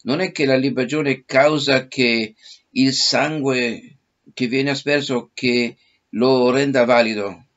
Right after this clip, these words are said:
Non c'entra. Sono due cose separate. Al contrario, il sangue che causa la, la validità del,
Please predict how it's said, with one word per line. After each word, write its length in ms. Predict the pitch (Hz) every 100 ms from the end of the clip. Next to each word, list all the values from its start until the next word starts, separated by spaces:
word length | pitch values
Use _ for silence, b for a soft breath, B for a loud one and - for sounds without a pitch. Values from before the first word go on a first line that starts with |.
| _
Non 160 | 120
c'entra. 480 | 139 156 117 101 90 _ _ _ _ _
Sono 240 | _ 120 123
due 160 | 139
cose 240 | 139 143 135
separate. 600 | 135 160 127 98 80 - _ _ _ _ _
Al 120 | - 131
contrario, 460 | 147 170 120 101
il 160 | 104 110
sangue 340 | - 160 147
che 180 | 117 117
causa 500 | - 143 139 117 113
la, 220 | 110 110 -
la 180 | 98
validità 640 | 110 117 117 110 135 165 120
del, 640 | 107 107 101 101 98 95